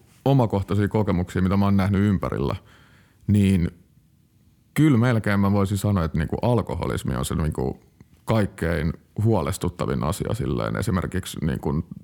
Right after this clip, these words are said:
tuttavapiireissä, jos löytyy joku ihminen, josta oikeasti alkaa näkyä niin kuin alkoholismin vi-, niin kuin viitteitä, niin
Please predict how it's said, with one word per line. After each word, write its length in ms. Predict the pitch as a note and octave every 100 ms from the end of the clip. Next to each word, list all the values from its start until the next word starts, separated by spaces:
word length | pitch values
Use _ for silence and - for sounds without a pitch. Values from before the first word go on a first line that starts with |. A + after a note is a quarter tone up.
| _
tuttavapiireissä, 960 | E2 - - A#1 - A1+ C#2+ - - C2+
jos 240 | A#1 -
löytyy 300 | D#2 D#2+ D2
joku 180 | A#1 -
ihminen, 360 | D2+ A#2 - A1
josta 240 | - -
oikeasti 360 | F#2 - - A#1
alkaa 220 | - A#1+
näkyä 320 | C#2+ - A#1
niin 160 | D2+ -
kuin 120 | C2+
alkoholismin 600 | F2 - A#2 - - B1+
vi-, 220 | A#1+ -
niin 100 | D#2+
kuin 100 | D#2
viitteitä, 560 | G#2 D2+ - - B1 - - - - - - - - _
niin 400 | F2+ D#2+ C#2 D2